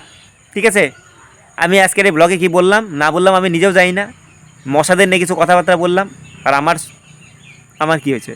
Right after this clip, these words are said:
আমার কিছুই হয় নাই, আমি ভিডিও দিতে পারি নাই সেই কথাই বললাম, আর কি কমু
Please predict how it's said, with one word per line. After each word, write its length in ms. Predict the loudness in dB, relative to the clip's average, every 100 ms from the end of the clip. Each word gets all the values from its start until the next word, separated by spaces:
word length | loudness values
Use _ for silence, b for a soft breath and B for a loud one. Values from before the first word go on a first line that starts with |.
| -4
আমার 140 | -4 -4
কিছুই 180 | -4 -4
হয় 120 | -4
নাই, 80 | -10 -16 -20 -20 -20 _ -20 -20 -20 -8 -2
আমি 120 | 0 0
ভিডিও 180 | 0 0
দিতে 120 | 0 0
পারি 100 | 2 0
নাই 80 | 0
সেই 100 | 0 2
কথাই 180 | 2 0
বললাম, 220 | -4 -8 -12 -20 -20 -20 -20 -8 -2 0
আর 80 | 0 -2
কি 80 | -2
কমু 220 | -2 -4